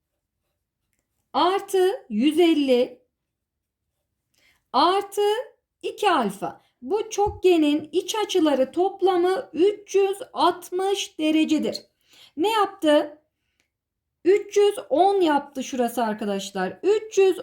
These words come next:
on artı iki alfa eşittir üç yüz altmış derece. İki alfa eşittir üç yüz onu bu tarafa attım. Çıkarttım, elli mi kaldı? Öyleyse alfa eşittir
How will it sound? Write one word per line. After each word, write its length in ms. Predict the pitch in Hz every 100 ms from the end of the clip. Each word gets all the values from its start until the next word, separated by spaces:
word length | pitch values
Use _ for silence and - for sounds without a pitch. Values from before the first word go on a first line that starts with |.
| -
on 460 | 285 277 285 294 -
artı 680 | 330 370 370 - 381 508 -
iki 320 | 320 - 403
alfa 540 | 320 254 208 - 214
eşittir 840 | - 330 - 381 - 381 381 370 -
üç 360 | 302 359 359 359
yüz 220 | 370 359 -
altmış 600 | 254 311 - 349 349 -
derece. 640 | 269 240 208 220 226 - _ _ _ -
İki 260 | 349 466
alfa 360 | 403 381 330 339
eşittir 560 | 339 330 359 - 294
üç 280 | 294 311 -
yüz 80 | 339
onu 220 | 370 370
bu 80 | 349
tarafa 340 | 370 349 339
attım. 760 | 294 - 349 349 349 311 330 - - _
Çıkarttım, 720 | - - 370 359 359 349 339 -
elli 340 | 285 330 370
mi 140 | 349 285
kaldı? 460 | 233 196 170 170
Öyleyse 500 | - 370 330 294 -
alfa 600 | 220 - 339 349 - 214 226
eşittir 800 | 311 - 320 - 311 302 311